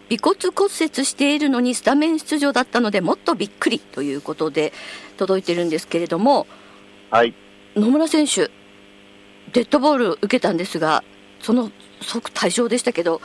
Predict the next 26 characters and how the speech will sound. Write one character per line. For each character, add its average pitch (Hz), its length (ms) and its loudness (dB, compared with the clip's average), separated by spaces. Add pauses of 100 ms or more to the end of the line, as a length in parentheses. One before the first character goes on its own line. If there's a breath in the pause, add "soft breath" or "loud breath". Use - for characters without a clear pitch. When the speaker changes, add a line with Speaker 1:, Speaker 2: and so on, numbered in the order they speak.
(500 loud breath)
Speaker 1:
次 277 220 2
の 294 80 2
日 247 160 0
に 220 120 0
出 269 120 2
て 285 100 2
た 240 140 2
と - 80 0
い 233 40 4
う 208 40 0
の 190 100 2
は 190 60 2
み 214 120 0
ん 226 80 0
な 220 120 0
多 247 100 2
分 214 180 0
驚 254 240 2
い 233 40 -4
て 226 80 0
る 220 80 0
と 202 80 -4
思 202 100 0
い 196 60 0
ま 208 140 2
す。 - 200 -8